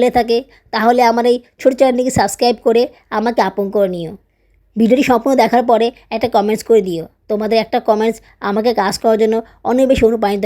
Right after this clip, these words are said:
করে, তাই কমেন্টস করতে ভুলে যেও না কিন্তু। আপুরা, তোমাদেরকে আমি বলেছিলাম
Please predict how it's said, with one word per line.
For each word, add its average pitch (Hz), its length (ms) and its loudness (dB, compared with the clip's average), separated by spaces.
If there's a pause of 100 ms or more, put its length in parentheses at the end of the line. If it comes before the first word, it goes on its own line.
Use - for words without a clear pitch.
(120)
করে, 165 200 -6 (440)
তাই 202 200 0 (240)
কমেন্টস 196 320 -4
করতে 233 180 0
ভুলে 208 240 0
যেও 214 180 -2
না 226 40 2
কিন্তু। 214 320 -6 (840)
আপুরা, 240 400 2 (180)
তোমাদেরকে 240 400 0
আমি 262 140 2 (100)
বলেছিলাম 208 460 -2